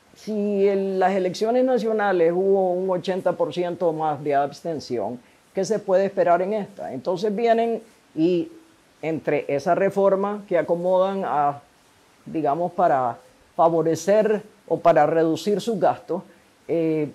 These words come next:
ahora son seiscientos los electores en cada junta receptora de votos. ¿Eso qué significa? Que de catorce mil casi juntas que habían, ahora van a ser entre siete y ocho mil. Eso te reduce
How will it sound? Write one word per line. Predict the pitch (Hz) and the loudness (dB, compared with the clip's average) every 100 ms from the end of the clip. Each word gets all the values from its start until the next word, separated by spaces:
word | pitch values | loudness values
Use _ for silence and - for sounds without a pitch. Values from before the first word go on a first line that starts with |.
| - - | -14 0
ahora | 165 180 220 | 4 4 2
son | 220 226 | 0 -2
seiscientos | 202 214 - 214 214 226 | 0 -2 0 -2 0 0
los | 208 208 | 0 0
electores | 185 - 196 196 196 | -2 0 0 0 0
en | |
cada | 170 175 175 | 0 0 0
junta | 175 175 | -4 -2
receptora | 170 175 - 156 147 | -2 -4 -4 -2 0
de | 123 | 0
votos. | 104 - 135 | -4 -6 -6
¿Eso | 165 208 | -4 -4
qué | 208 | -4
significa? | 202 214 190 151 131 127 | -4 -2 -4 -6 -6 -4
Que | 151 | -4
de | 143 | -2
catorce | 151 135 160 165 | -2 -2 -4 -4
mil | 160 214 226 | -4 -2 0
casi | 208 226 220 - _ _ _ _ - | 0 0 -6 -8 _ _ _ _ -2
juntas | 208 190 208 | -2 2 0
que | 208 | 2
habían, | 190 208 180 156 180 | 2 4 2 2 2
ahora | 170 165 180 | 2 2 2
van | 180 | 0
a | 185 | -2
ser | 190 185 | -2 -2
entre | 180 165 | -2 -4
siete | 180 170 190 | -2 -2 0
y | |
ocho | 185 185 165 | 0 0 -2
mil. | 131 113 - _ _ _ _ _ - | -2 -6 -12 _ _ _ _ _ -4
Eso | 190 214 | -2 0
te | 226 | 0
reduce | 214 202 196 185 214 214 | 2 4 4 2 -2 -4